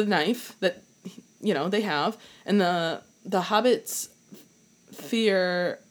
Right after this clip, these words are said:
sorry, the cobwebs are too strong to be cut by a knife, which makes them think that they're trapped, but then they remember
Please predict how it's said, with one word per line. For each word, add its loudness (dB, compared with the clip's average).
sorry, 4
the 6
cobwebs 2
are 4
too 4
strong 0
to -2
be -2
cut -4
by 4
a 2
knife, 0
which -2
makes 0
them 0
think -2
that -6
they're 0
trapped, -2
but -2
then 2
they 2
remember 0